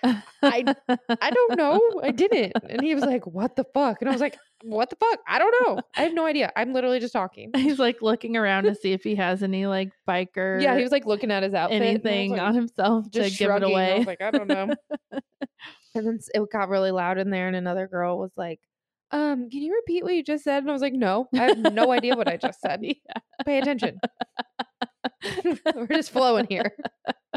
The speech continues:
Speaker 2: <laughs> Oh my God. It
Speaker 1: So, uh,
Speaker 2: was
Speaker 1: for me, it was really weird to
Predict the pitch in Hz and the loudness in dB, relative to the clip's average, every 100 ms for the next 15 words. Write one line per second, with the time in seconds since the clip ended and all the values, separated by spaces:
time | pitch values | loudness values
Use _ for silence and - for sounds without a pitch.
0 | - 370 370 349 330 294 - - _ _ | -10 -6 -4 -4 -8 -12 -20 -20 _ _
1 | 233 226 220 202 190 175 165 175 - 240 | -2 0 0 -2 -4 -6 -8 -10 -2 2
2 | 226 214 202 202 202 - 302 294 339 480 | 4 4 2 0 -4 -4 -2 0 0 2
3 | 427 370 330 302 269 277 277 277 269 311 | 2 0 0 -2 -2 -2 0 -2 -4 -8
4 | _ _ _ _ _ _ _ _ _ _ | _ _ _ _ _ _ _ _ _ _
5 | _ _ - - 269 269 262 262 262 254 | _ _ -12 -4 0 0 0 -2 0 -2
6 | 254 | -2